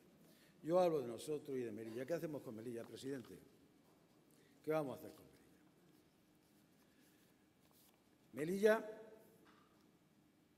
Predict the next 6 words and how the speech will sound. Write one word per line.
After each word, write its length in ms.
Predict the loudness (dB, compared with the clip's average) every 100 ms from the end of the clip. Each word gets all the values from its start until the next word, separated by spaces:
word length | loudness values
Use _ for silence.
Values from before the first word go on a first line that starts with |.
| -20 -20 -20 -20 -20 -20 -20 -4
tiene 220 | 2 4
una 180 | 4 2
población, 560 | 4 2 2 2 2 4
la 120 | 4
mitad 360 | 2 6 6 6 -2 -12 -16 -20 -20 -20 -8
laboral 560 | 0 2 4 6 4